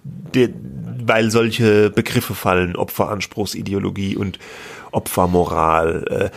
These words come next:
das sind einfach Begriffe, die sind antisemitisch konnotiert, ja, das müsste auch der Autor wissen. Äh, und, äh, weil es ist ja auch so, dass, dass der Levitt, äh, egal ob man den jetzt mal gut findet oder nicht,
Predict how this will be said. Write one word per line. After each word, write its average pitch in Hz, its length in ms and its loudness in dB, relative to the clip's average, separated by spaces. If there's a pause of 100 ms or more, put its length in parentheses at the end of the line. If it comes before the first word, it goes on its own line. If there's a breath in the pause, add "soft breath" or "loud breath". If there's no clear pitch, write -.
(160 loud breath)
das 107 120 -4
sind 107 80 0
einfach 117 240 2
Begriffe, 127 520 0
die 120 120 2
sind 131 480 0
antisemitisch 123 1160 -2
konnotiert, 127 840 0
ja, 104 180 2
das - 200 -4
müsste 131 340 0
auch - 140 -2
der - 180 -2
Autor 123 420 0
wissen. 170 440 0 (600 loud breath)
Äh, 127 200 2
und, 123 400 0
äh, 123 260 2
weil 123 380 -4
es 123 160 -2
ist 117 80 -4
ja 120 100 4
auch 113 140 2
so, 123 160 2
dass, 110 260 0
dass 110 200 0
der 107 120 4
Levitt, 123 540 2
äh, - 420 -10
egal 117 360 -4 (120)
ob - 120 -8
man - 120 -4
den 110 100 -4
jetzt 101 220 -4
mal - 160 -2
gut 143 220 0
findet 120 260 0
oder 113 200 2
nicht, 139 360 -2